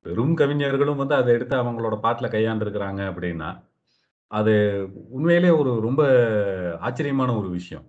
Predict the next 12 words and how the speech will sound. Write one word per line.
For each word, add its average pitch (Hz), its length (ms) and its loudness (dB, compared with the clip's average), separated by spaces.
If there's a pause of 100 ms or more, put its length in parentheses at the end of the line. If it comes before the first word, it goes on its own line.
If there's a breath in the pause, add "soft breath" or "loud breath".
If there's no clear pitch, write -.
(320 soft breath)
Even 117 220 0
அந்த, 107 380 -2 (260 loud breath)
அந்த 87 200 -6 (540)
பழமொழி 131 300 2
பதிகத்தை, 131 400 2
ஒவ்வொரு 113 400 0
பதிகத்தையும் 135 540 0
பாட்-, 120 480 -4
அ, 110 440 -2
பாட்டு 123 580 -2
படிக்கும் 123 340 -2
போதும், 113 460 0